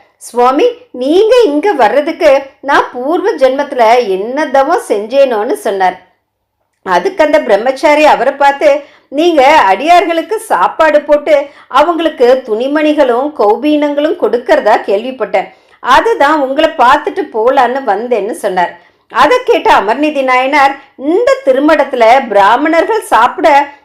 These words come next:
பிராமணர்கள் சமையலும் உண்டு, நீங்க இங்க சாப்பிடணும்னு" கும்பிட்டு கேட்டுக்கிட்டார். அதுக்கு அந்த பிரம்மச்சாரியும் சம்மதிச்சார். "நான் காவேரியில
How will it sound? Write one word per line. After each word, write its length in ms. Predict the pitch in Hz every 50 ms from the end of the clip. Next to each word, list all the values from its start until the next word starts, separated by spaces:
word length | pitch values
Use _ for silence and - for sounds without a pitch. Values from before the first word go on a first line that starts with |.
| _ - 208
பிராமணர்கள் 680 | 240 269 294 330 370 392 403 381 381 403 370 370 359 359 -
சமையலும் 560 | - 208 208 226 269 302 320 277 - 240 269
உண்டு, 340 | 247 214 208 190 196 - - _ _ _
நீங்க 400 | - 214 233 269 311 339 339 370
இங்க 260 | 330 277 262 294 330 - -
சாப்பிடணும்னு" 1000 | 247 180 185 226 254 - 370 311 302 285 269 269 285 302 311 277 240 262 262 254
கும்பிட்டு 580 | - 392 370 427 466 453 440 320 - - 247
கேட்டுக்கிட்டார். 640 | 269 254 - 202 190 190 208 - - 220 190 185 - - - _ _ _ _ _ -
அதுக்கு 380 | 190 208 247 294 - - 453
அந்த 160 | 453 427 466
பிரம்மச்சாரியும் 840 | 349 247 220 196 190 214 262 285 - 392 349 311 254 208 196 233 294 -
சம்மதிச்சார். 640 | - 202 175 185 226 240 240 208 180 - 214 190 180 - - _ _ _ _
"நான் 460 | - 262 302 320 294 269 302 330 320 -
காவேரியில 640 | - 185 180 214 220 262 285 285 294 277 247 233 269